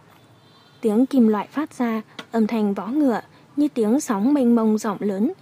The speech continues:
ầm ầm trỗi dậy, muôn hình muôn vẻ. Trường Tích khôi phục lại tinh thần, nói một câu đắc tội. Nắm chặt trường thương trong tay, giục ngựa đi lên, hai người giáp lại một chỗ.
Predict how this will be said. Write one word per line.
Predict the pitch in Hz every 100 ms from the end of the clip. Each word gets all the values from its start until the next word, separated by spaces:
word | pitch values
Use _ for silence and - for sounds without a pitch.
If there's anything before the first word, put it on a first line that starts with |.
| -
ầm | 226
ầm | 220 196 180
trỗi | 185 285
dậy, | 277 233 175 - - -
muôn | 240 226
hình | 214 214 175
muôn | 202 214
vẻ. | 202 220 190 - _ _ _ _ _ -
Trường | - 226
Tích | - 311 -
khôi | - 233
phục | 214 220
lại | 214 190
tinh | 170 233 208
thần, | 226 196 - _
nói | 214 196 285
một | 294 -
câu | 220 202
đắc | 208 320 -
tội. | 247 196 - - - - - -
Nắm | 226
chặt | 302 254 - _
trường | - 202
thương | 156 233 226
trong | 233 208
tay, | 226 226 208 - _
giục | 240 233
ngựa | 226 208
đi | 202 240
lên, | 226 233 220 -
hai | - 247
người | 226 220 185
giáp | 170 285 330
lại | 220
một | 185 185
chỗ. | - 160 320